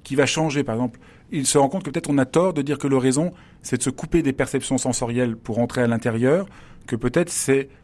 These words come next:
plutôt une forme de, de se poser dans une sorte de présence,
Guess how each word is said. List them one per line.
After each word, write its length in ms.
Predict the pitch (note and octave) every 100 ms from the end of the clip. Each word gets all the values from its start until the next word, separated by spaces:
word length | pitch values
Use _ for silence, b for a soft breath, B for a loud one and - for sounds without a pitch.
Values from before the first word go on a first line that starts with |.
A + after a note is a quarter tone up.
| _
plutôt 320 | B2+ B2+ E3+ - - -
une 200 | D3 C3
forme 400 | - E3 E3 C#3+
de, 300 | B2+ A#2+ A#2+ B B - -
de 80 | B2
se 80 |
poser 380 | - F#3 F#3+ F3
dans 120 | D#3
une 160 | B2+ C3
sorte 220 | - C#3
de 100 | B2
présence, 640 | A#2+ - D3+ C#3 C3 -